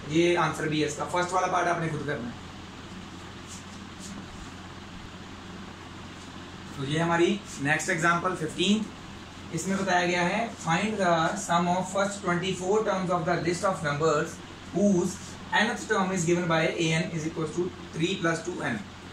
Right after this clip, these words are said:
ठीक है, मतलब कि nth टर्म को लिखने का तरीका क्या बताया उन्होंने,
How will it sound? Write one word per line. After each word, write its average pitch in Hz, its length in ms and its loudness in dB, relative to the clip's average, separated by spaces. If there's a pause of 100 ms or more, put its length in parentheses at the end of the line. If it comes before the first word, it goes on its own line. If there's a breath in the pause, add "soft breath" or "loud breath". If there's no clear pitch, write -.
(420)
ठीक 175 120 2
है, - 200 2 (400)
मतलब 196 300 4
कि 202 140 0
nth 208 240 2
टर्म 202 180 6
को 220 60 6
लिखने 185 320 6
का 202 140 6
तरीका 180 340 2
क्या 185 160 2
बताया 175 280 6
उन्होंने, 180 300 2